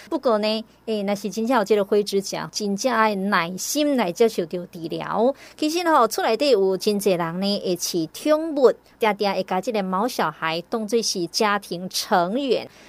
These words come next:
进前呢，听讲有小朋友厝内底饲这个毛小孩，煞造成小朋友臭头的这个案例啦。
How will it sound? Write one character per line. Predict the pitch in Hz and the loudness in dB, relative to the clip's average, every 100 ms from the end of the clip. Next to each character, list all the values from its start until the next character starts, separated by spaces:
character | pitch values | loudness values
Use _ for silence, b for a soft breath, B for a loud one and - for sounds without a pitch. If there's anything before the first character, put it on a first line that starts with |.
| B | B
进 | - 403 | -2 -2
前 | 370 262 | 0 0
呢， | 254 | 2
听 | 247 262 247 | 2 0 2
讲 | 330 | 4
有 | 254 | 4
小 | 196 302 | 2 0
朋 | 302 233 277 | 0 -2 -2
友 | 269 | -2
厝 | 220 - 302 | -2 -2 0
内 | 202 | 0
底 | 196 294 240 | 0 0 0
饲 | - 196 | -2 -4
这 | 190 285 | -2 2
个 | 240 196 196 | 2 2 0
毛 | 220 | 0
小 | 311 226 151 | 2 0 -2
孩， | - 131 175 - b b | -2 -4 -6 -14 b b
煞 | - 427 415 | 0 0 2
造 | 285 233 | 2 2
成 | 202 226 214 | 2 -2 -2
小 | 226 370 359 | 0 0 0
朋 | 285 320 | -2 -2
友 | 320 233 | 0 -2
臭 | - - 392 254 | 0 4 4 4
头 | - 190 | 0 0
的 | 175 | 0
这 | 214 | 0
个 | 214 - | -2 0
案 | 285 240 202 | -4 -2 -2
例 | 202 190 196 | 0 2 2
啦。 | 104 | 0